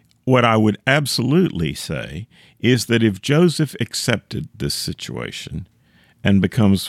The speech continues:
what we might call the adoptive father or the stepfather of Jesus, he is still nonetheless the father of Jesus, and Jesus is entitled to be considered his son in various ways. And so,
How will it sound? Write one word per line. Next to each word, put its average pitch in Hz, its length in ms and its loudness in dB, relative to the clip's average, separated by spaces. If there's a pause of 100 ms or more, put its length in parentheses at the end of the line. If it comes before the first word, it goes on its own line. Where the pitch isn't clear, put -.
what 92 240 -4
we 98 180 2
might 90 260 0
call 82 240 0
the 80 160 0
adoptive 80 600 0
father - 600 -4
or - 280 -8
the - 120 -10
stepfather - 1000 -6
of - 200 -10
Jesus, - 480 -10 (340)
he 127 180 4
is 120 80 4
still 127 280 2
nonetheless 95 640 2
the 78 120 -4
father 85 500 0
of 76 140 -8
Jesus, 78 680 -6 (380)
and 92 220 4
Jesus 87 480 0
is 92 160 -4
entitled 80 640 0
to 78 260 2
be 80 300 2
considered 76 640 0
his 82 220 -2
son - 360 0
in 82 120 -4
various - 400 -6
ways. - 600 -8
And - 120 -10
so, - 360 -8